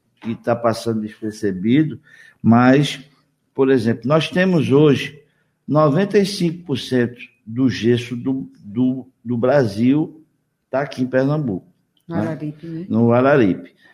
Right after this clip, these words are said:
Speaker 1: A gente tá com um problema muito grave que, é, o, o, os produtores lá, eles tão tendo, veja que coisa, é, invasão,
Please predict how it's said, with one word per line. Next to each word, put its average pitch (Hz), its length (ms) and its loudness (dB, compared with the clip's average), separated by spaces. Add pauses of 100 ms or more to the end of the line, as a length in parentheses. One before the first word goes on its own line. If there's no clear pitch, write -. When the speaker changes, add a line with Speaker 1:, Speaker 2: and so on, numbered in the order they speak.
(180)
Speaker 1:
A 151 140 2
gente 202 180 -4
tá 339 140 -10
com 233 80 -14
um 214 40 -12
problema 165 300 0
muito 196 300 -6
grave 147 460 2
que, 160 480 -6 (480)
é, 113 440 2
o, 135 80 -4 (920)
o, 117 80 -2
os 110 140 -6
produtores 117 840 -2
lá, 113 400 2
eles 160 400 -2
tão 165 420 0 (460)
tendo, 160 400 -2 (320)
veja 160 240 -4
que 165 140 -14
coisa, 107 340 -4 (800)
é, 113 440 -4
invasão, 151 1200 0